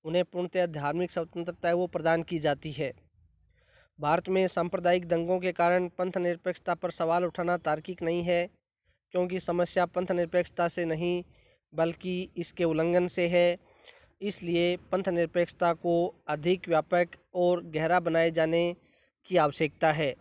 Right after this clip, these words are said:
तो आज के हमारे इस वीडियो में हमने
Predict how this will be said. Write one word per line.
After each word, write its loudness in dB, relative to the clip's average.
तो 2
आज 4
के 4
हमारे 2
इस -2
वीडियो 2
में 2
हमने 0